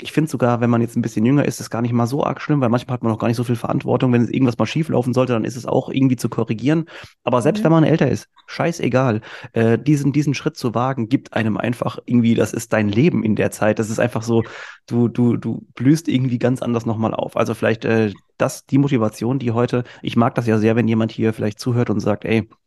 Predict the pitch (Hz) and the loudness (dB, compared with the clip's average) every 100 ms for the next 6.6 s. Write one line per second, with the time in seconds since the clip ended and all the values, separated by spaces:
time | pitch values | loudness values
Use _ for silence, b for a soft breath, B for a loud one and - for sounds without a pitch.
0 | _ _ _ _ _ _ - 127 123 123 | _ _ _ _ _ _ -4 -2 0 0
1 | 123 123 107 120 113 120 117 113 107 117 | 0 0 0 0 2 2 2 2 -2 -4
2 | 107 - 104 - 135 123 117 98 113 107 | -8 -8 -12 -4 0 2 2 2 0 0
3 | 135 - 117 107 110 104 B B 120 107 | -2 0 -2 0 0 -2 B B -4 -2
4 | - 113 110 104 104 92 101 101 98 92 | 0 2 2 -4 -4 -4 -2 0 -2 -4
5 | 95 85 87 92 - - B B B B | -6 -6 -6 -6 -10 -12 B B B B
6 | 147 - 131 139 143 | -14 0 2 6 4